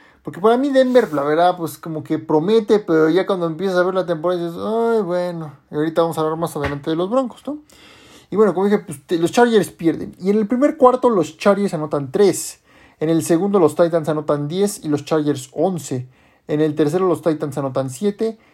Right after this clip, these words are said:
En el cuarto cuarto los Titans anotan siete y los Chargers diez.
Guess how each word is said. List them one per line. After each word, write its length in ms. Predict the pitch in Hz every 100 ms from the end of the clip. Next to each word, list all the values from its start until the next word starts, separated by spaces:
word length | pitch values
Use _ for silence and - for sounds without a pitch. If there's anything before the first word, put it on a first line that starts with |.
| _
En 120 | 147 151
el 120 | 147
cuarto 360 | 175 170 160
cuarto 320 | - 170 170 160
los 160 | 139
Titans 360 | - 151 151 139
anotan 340 | 143 139 135
siete 460 | 131 190 190 196 -
y 100 | 151
los 140 | 139
Chargers 400 | 139 151 143 143
diez. 380 | 143 196 208 -